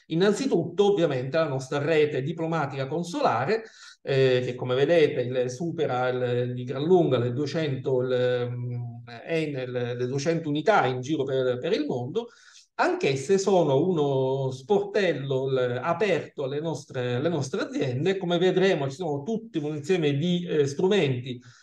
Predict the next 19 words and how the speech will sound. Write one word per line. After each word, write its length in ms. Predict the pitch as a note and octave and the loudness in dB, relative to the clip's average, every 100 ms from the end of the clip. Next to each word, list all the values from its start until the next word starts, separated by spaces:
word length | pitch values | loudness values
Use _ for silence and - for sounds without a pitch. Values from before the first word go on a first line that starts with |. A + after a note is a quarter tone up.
| _ | _
per 160 | D3 | 0
entrare 400 | D3 D3 F#3 D#3+ | 0 2 2 2
in 100 | D3 | 0
contatto 640 | - E3+ E3 F3 D#3+ - B2+ | 0 -2 0 0 -2 -4 -4
con 120 | C3 | -2
le 80 | D#3+ | -2
nostre 320 | D#3+ - A#3 | -4 -2 -2
aziende. 460 | B3+ F3+ C3 C3+ G3 | -2 -4 -4 0 0
Invito 460 | G#3+ G3+ E3 C3+ | 2 0 0 -2
tutti 280 | - G#3 E3 | -4 -6 -2
quelli 200 | F#3 D#3+ | 0 0
che 60 | C3+ | -4
ci 100 | D3 | -8
stanno 240 | E3 C#3+ | -8 -8
ascoltando 840 | C3 E3+ C#3+ - E3 D3+ C#3+ B2+ B2+ | -8 -8 -10 -6 -4 -2 -2 -2 0
ad 240 | D#3+ D3 | 2 0
utilizzare 720 | C3+ D#3+ E3 D#3+ G#3+ F#3 C3 B2+ | -2 -4 -4 2 4 4 2 -2
questi 300 | D#3 - C#3 | -4 -6 -10
strumenti, 680 | - D#3 C3 B2+ - A3+ | -6 -4 -4 -4 -8 -12